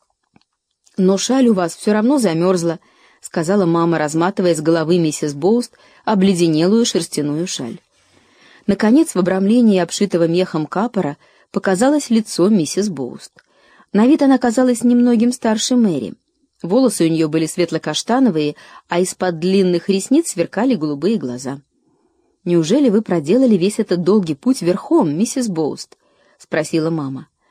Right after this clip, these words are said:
"Нет, всего только две мили. Мы ехали в санях, но на болоте застряли. Лошади вместе с санями провалились в снег. Лошадей Роберт вытащил, а сани пришлось оставить". "Понятно", — сказала мама. Верхушки высоких болотных трав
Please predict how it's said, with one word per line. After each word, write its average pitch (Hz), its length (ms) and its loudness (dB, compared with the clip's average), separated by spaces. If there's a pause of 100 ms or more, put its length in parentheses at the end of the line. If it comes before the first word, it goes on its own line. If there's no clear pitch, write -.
(300)
"Нет, 214 480 4
всего 349 260 2
только 294 260 0
две 208 220 2
мили. 147 360 -2 (280)
Мы 220 120 4
ехали 247 320 2
в 185 60 -4
санях, 139 580 -4 (360)
но 240 100 0
на 240 120 4
болоте 214 400 0
застряли. 156 640 -2 (360)
Лошади 247 440 0
вместе 214 400 -2
с - 40 -8
санями 190 440 0
провалились 180 600 0
в - 60 -20
снег. 165 500 -6 (280)
Лошадей 202 520 0
Роберт 196 320 0
вытащил, 190 540 -2
а 233 140 -4
сани 320 260 2
пришлось 151 400 -6
оставить". 131 480 -14 (880)
"Понятно", — 202 500 2 (100)
сказала 160 420 -4
мама. 151 380 -6 (600)
Верхушки 180 540 0
высоких 175 560 -2
болотных 165 460 0
трав 202 260 -2